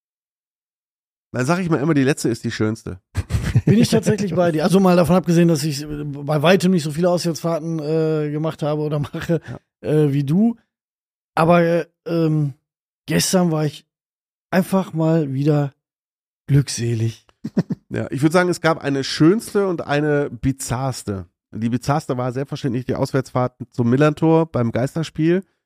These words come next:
Speaker 1: ähm, als die Rettung gelang. Das passte irgendwie so, das war so die, die, die Brechung dieser kompletten Saison. Das alles war, ähm, Existenzangst und Abstiegssorgen und Plan für die dritte Liga und Angst um Arbeitsplätze.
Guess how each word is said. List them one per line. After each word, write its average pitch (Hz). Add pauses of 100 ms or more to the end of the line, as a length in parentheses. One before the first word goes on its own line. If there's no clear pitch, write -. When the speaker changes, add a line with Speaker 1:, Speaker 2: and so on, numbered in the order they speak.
(360)
Speaker 1:
ähm, 131
als -
die 131
Rettung 120
gelang. 101 (140)
Das 117
passte 143
irgendwie 127
so, 123
das 123
war 127
so 123
die, 120 (360)
die, 131
die 131
Brechung 170
dieser 143
kompletten 151
Saison. 127
Das - (320)
alles 151
war, 143 (640)
ähm, 127 (420)
Existenzangst 143
und 147
Abstiegssorgen 123
und -
Plan 147
für 143
die 139
dritte 131
Liga 120
und 123
Angst 156
um 139
Arbeitsplätze. 123